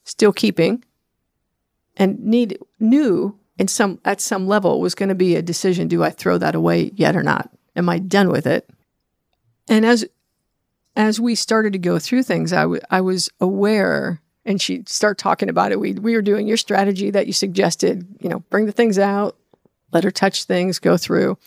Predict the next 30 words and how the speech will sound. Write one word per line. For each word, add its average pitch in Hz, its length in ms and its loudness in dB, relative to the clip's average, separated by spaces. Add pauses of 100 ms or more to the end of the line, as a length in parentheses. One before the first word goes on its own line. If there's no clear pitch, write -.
(640)
And 208 140 0
as 247 120 2
she 254 240 -2
warmed 247 500 0
up - 360 0 (600)
through 262 220 0
the 208 80 0
process, 175 480 0
she - 100 -10
kind 202 160 -2
of 180 80 0
warmed 190 300 0
up 185 180 0
and 170 120 -6
kind 202 180 -2
of 180 80 -6
got 165 220 2
into 190 320 0
it, - 120 -4
like, 185 220 -6
"Oh, 320 140 -2
I 214 120 2
can 277 140 2
do 214 160 4
this." - 420 -4 (120)
And 202 100 -2
she, - 140 -2
her 196 160 -2
confidence 190 720 -2 (100)
was - 220 0